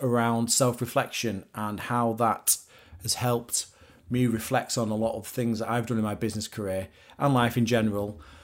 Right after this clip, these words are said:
for the good and for the bad, and eff-, effectively trying to improve myself and moving forward. On reflection, I feel having self-reflection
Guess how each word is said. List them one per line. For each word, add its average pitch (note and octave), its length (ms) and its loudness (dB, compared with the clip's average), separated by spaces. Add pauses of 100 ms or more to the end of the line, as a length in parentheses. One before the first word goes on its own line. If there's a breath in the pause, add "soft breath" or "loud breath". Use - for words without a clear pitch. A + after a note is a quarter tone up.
(200 loud breath)
for - 160 -2
the A#2+ 60 4
good C3 240 4
and A#2 120 2
for A#2+ 80 -2
the A2+ 80 0
bad, B2+ 340 6 (480 loud breath)
and A2+ 400 2 (120)
eff-, - 240 -8
effectively - 500 0
trying B2 300 4
to A2+ 560 4
improve A#2+ 600 2 (200)
myself A#2 580 2
and A#2 80 4
moving A#2+ 240 4
forward. C#3+ 380 4 (720)
On D3+ 120 10
reflection, D3+ 680 6
I B2+ 120 2
feel C#3 600 6 (360)
having C3+ 380 6
self-reflection C3 1040 4